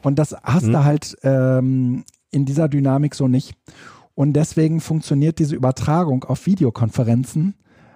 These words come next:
Speaker 1: äh, so meiner Beobachtung nach eben auch nicht besonders gut. Das heißt, eigentlich <clears throat> müsste man, ähm, viel mehr explorative Räume schaffen,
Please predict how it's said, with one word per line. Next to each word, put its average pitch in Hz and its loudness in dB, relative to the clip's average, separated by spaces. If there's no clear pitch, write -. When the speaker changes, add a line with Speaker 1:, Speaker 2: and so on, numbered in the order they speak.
Speaker 1:
äh, 131 2
so 135 0
meiner 147 2
Beobachtung 135 -2
nach 120 0
eben 120 -2
auch - -6
nicht 120 -2
besonders 104 -2
gut. 98 -10
Das - -4
heißt, - 0
eigentlich 170 0
<clears throat> - -20
müsste 165 0
man, 151 0
ähm, 143 2
viel 185 0
mehr 165 0
explorative 160 -2
Räume 143 0
schaffen, 160 -4